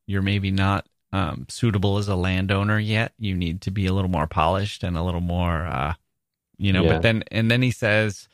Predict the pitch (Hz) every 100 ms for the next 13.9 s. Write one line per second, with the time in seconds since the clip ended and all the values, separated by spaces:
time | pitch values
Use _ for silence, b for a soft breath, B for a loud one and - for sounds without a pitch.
0 | _ _ _ _ _ - 101 - 151 139
1 | 147 123 123 - 110 92 85 - 95 87
2 | 87 - 80 85 - - 85 80 80 85
3 | _ _ _ _ 101 78 - 87 - -
4 | 110 98 92 - 92 92 - 92 87 85
5 | 85 87 _ _ _ - 80 78 69 73
6 | 85 - - - 71 85 - 85 82 80
7 | 82 85 85 82 80 71 - - 95 85
8 | 90 90 92 87 95 101 92 80 92 92
9 | 90 90 85 92 - 85 - 87 85 -
10 | - 78 87 80 - 87 92 80 - 78
11 | - 87 82 78 B B B - 101 -
12 | 107 110 101 - _ _ _ - 95 110
13 | 123 143 127 127 117 113 110 101 -